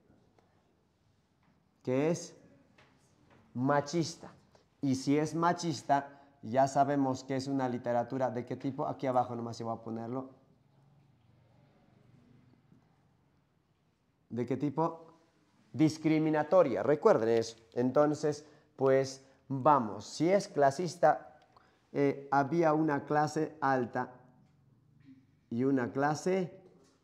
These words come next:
baja. La clase alta, ¿con qué nombre le conocías? Nobleza.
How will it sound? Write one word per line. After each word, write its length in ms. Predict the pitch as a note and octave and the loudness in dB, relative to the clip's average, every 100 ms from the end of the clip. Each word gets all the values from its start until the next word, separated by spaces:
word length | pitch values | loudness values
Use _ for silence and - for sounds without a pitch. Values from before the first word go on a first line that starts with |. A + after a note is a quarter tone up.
| _ | _
baja. 640 | A2 F#2+ G#2 G2 - - _ _ _ _ _ _ | -10 -4 -4 -6 -14 -20 _ _ _ _ _ _
La 220 | - A#2 A#2 | -6 -6 -2
clase 340 | C#3+ C#3 D3+ | -2 -2 -2
alta, 260 | C#3+ C3+ C3+ | -2 -2 -4
¿con 180 | C3+ | -4
qué 100 | C#3 | -2
nombre 240 | D3 C#3+ C3+ | -2 0 -2
le 120 | C3 | -4
conocías? 680 | C3 B2+ B2 E3 E3+ - - _ _ _ _ - - _ _ _ - _ _ _ - _ - | -4 -6 -2 -2 -2 -8 -20 _ _ _ _ -20 -20 _ _ _ -20 _ _ _ -20 _ -6
Nobleza. 760 | A2+ A#2 A2 B2 B2+ B2 - | -2 0 2 2 2 -2 -10